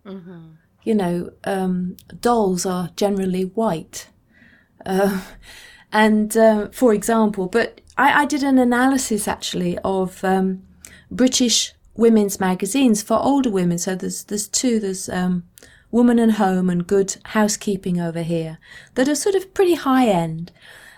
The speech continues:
Speaker 2: And I subscribe to an app which allows you to see all of the, um, covers in one place. And for the last two years, both of these magazines,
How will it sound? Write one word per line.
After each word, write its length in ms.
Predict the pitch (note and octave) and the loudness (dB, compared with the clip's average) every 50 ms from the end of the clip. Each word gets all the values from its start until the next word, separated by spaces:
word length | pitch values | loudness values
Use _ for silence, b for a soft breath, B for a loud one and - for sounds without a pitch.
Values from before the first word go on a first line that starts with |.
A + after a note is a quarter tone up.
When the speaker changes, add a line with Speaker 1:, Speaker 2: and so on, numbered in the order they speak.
| B B | B B
Speaker 2:
And 200 | G#3+ G#3+ G#3+ A3 | 2 2 4 4
I 320 | A3+ A#3 B3 B3+ B3 B3 A3+ | 4 4 4 2 2 2 0
subscribe 580 | A3+ - A3+ G#3+ - - - A#3 A#3+ A#3+ A3+ - | -2 -4 -4 -4 -4 -2 0 0 0 0 -2 -2
to 120 | - A3+ | -2 0
an 100 | G#3 A3 | 2 2
app 260 | B3+ C4+ - - - | 2 0 -2 -4 -4
which 160 | G#3+ G#3 G#3 | -8 -6 -4
allows 460 | - G#3+ G#3 G#3 G#3 G#3 G#3 G3+ G3+ - | -4 -4 -2 0 0 0 0 0 -2 -4
you 80 | G#3+ | -6
to 140 | G#3 - G3 | -6 -6 -6
see 420 | F#3 - - - D4 D4 B3+ A3 | -6 -6 -2 0 2 4 4 4
all 220 | G3+ G3+ G#3+ G#3+ G#3 | 4 4 4 4 2
of 160 | G3+ G3+ - | 0 -2 -4
the, 300 | - F#3+ F#3 F#3 F3+ - - _ - - | -4 -4 -2 -4 -4 -8 -12 _ -8 -4
um, 340 | F#3+ F#3 F3+ F3+ F3+ F3 F3 - | -4 -2 -2 -2 -2 -2 -4 -4
covers 640 | - - C#4+ C#4 - G3 F3 E3 - - - - - - - | -2 0 2 2 2 2 -2 -2 -2 -4 -6 -8 -8 -2 2
in 200 | G3 A3 G#3+ G3+ | 4 4 4 4
one 200 | G3 F#3 F3+ F#3 | 2 0 0 -2
place. 520 | F#3 - - D#4 D#4 C4 G#3+ - - - - b b b b b b b b b b | -2 -2 0 0 2 2 0 -2 -6 -10 -12 b b b b b b b b b b
And 180 | b - A#3+ A3+ | b 0 0 0
for 80 | - C4 | 0 0
the 100 | C4 C#4 | 2 4
last 460 | C4+ C4 C4+ D4 D#4+ D#4 - - - | 4 4 4 2 0 -2 -4 -2 -2
two 260 | - - E4 D#4 D4+ | -2 0 2 2 4
years, 800 | C#4 C4 C4+ C#4 C#4+ C#4 A#3 G3 E3+ D#3+ D#3+ E3 F#3 - - - b b b b b b b b b b | 4 4 4 4 4 2 2 2 0 -2 -4 -6 -6 -8 -8 -10 b b b b b b b b b b
both 300 | C4+ D4 E4+ E4+ - - | 2 4 4 2 0 -2
of 160 | D#4 C4 - | -6 -4 -2
these 260 | B3+ B3 A#3+ A3 - | -2 -2 -2 0 0
magazines, 1120 | A3+ A3 A3 A3 G#3+ A#3+ G#3+ - B3+ B3+ B3+ A#3+ A3 G3 F3+ E3+ E3 E3+ F3 - - - | 0 2 2 2 0 0 0 4 4 4 4 4 4 2 0 -2 -4 -8 -10 -12 -14 -18